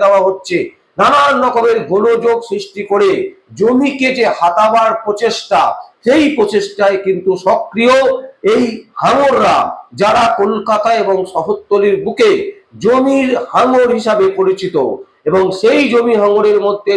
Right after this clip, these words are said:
দুজনের নাম কিন্তু ইতিমধ্যে আমাদের কাছে এসছে। এই দুজন কিন্তু একেবারে সক্রিয় এবং এর সাথে, এনাদের সাথে আরো অনেকে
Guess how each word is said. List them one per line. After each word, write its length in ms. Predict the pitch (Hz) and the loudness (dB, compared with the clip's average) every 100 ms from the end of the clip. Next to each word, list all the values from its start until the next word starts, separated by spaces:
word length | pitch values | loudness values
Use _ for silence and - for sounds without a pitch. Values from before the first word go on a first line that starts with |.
| 196 | -2
দুজনের 460 | 196 214 208 202 185 | -4 -2 -2 -2 -2
নাম 160 | 190 202 196 196 | 0 0 -2 -6
কিন্তু 220 | 190 190 | -8 -4
ইতিমধ্যে 600 | 175 185 180 185 185 214 247 247 - - - | -4 -2 0 0 2 2 2 0 -6 -10 -2
আমাদের 400 | 196 214 196 190 | 0 2 2 2
কাছে 240 | 190 180 180 180 | 0 -2 -2 -4
এসছে। 340 | - - 240 247 208 - _ _ _ - | -6 -2 0 2 0 -6 _ _ _ -2
এই 220 | 240 311 285 | 0 2 2
দুজন 300 | 233 220 220 220 - | 0 0 0 -2 -4
কিন্তু 360 | 202 196 208 202 202 196 | -4 -2 -2 -2 0 0
একেবারে 420 | 220 202 196 185 175 | 2 2 2 0 0
সক্রিয় 500 | 185 190 - 202 233 226 196 | -2 -2 -4 0 2 2 2
এবং 180 | 190 185 190 196 214 | 0 0 -2 -2 -4
এর 100 | 208 - | -4 -4
সাথে, 280 | 202 202 214 220 - - | -2 0 0 -2 -6 -4
এনাদের 380 | 170 220 214 208 202 | -2 0 2 0 0
সাথে 200 | 202 208 196 190 | 0 2 2 2
আরো 140 | 226 202 | 2 2
অনেকে 280 | 233 262 262 | 2 0 0